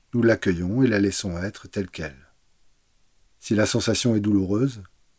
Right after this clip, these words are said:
nous l'accueillons pareillement en la laissant être telle quelle.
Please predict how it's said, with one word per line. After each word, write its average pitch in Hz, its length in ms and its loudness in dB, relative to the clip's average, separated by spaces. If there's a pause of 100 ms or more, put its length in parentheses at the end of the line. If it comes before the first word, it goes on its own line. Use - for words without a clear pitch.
nous 104 100 -2
l'accueillons 98 580 0
pareillement 98 640 -4 (220)
en 98 80 -4
la 98 120 0
laissant 90 380 -4
être - 300 -12
telle - 180 -8
quelle. - 320 -16